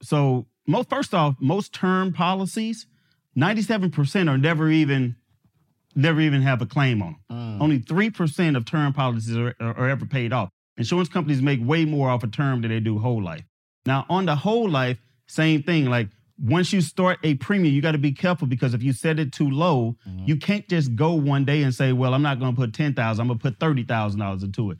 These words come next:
Speaker 2: Yeah.
Speaker 1: Like, I have five different policies because every single time I start making more money, I do open me another permanent policy.
Speaker 2: Mm.
Speaker 1: Now, the good thing about a permanent policy that you can't do with a term, with a term policy, once your premium is set, it's set.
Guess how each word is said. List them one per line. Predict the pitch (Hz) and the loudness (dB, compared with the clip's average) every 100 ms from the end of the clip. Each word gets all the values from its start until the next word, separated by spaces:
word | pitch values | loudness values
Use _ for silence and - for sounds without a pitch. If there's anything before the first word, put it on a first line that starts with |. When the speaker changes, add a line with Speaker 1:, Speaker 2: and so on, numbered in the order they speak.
| 113 | -10
Speaker 2:
Yeah. | 98 | -6
Speaker 1:
Like, | 123 123 | -4 0
I | 156 | 0
have | 175 156 - | 2 0 0
five | 143 143 | 0 0
different | 131 135 139 | 0 -4 -2
policies | 156 160 131 127 110 | -2 0 -2 -4 -4
because | 107 104 117 | -4 -4 -2
every | 147 147 | 0 -2
single | 147 135 117 | -2 -2 -2
time | 151 135 | 0 0
I | 127 | 0
start | 143 123 | -2 -2
making | 135 131 | -2 -2
more | 123 117 | -2 -2
money, | 123 160 117 113 _ - | 0 0 -2 -6 _ -4
I | 127 | -2
do | 123 160 151 | 0 0 0
open | 147 139 | 0 0
me | 131 127 | 0 2
another | 120 143 139 123 | 2 2 2 0
permanent | - 139 127 110 | 0 0 2 -2
policy. | 107 151 143 110 107 104 | -2 0 0 -2 -6 -8
Speaker 2:
Mm. | 95 85 - - _ - | -10 -12 -18 -20 _ 0
Speaker 1:
Now, | 151 151 143 135 | 2 2 2 0
the | 135 | 0
good | 120 311 - | 2 2 2
thing | 226 185 | 0 2
about | 147 139 123 | 2 2 0
a | |
permanent | 107 - 262 277 180 120 | -4 -4 -2 0 0 0
policy | 143 123 120 113 | 0 0 0 -2
that | 120 | -2
you | 123 123 | -2 -2
can't | 156 143 | -2 0
do | 139 | 0
with | 127 110 | 0 -2
a | |
term, | 104 165 156 113 101 - _ _ _ | -2 0 0 0 -4 -8 _ _ _
with | 123 | -4
a | |
term | - 226 233 | -2 -2 0
policy, | 185 143 131 | 0 0 0
once | 131 151 180 | 0 0 0
your | 160 | 0
premium | 127 175 170 151 | -2 0 0 0
is | 127 120 | 0 -2
set, | 180 165 | -2 -2
it's | - 120 | -2 -6
set. | - 143 92 | -2 -4 -4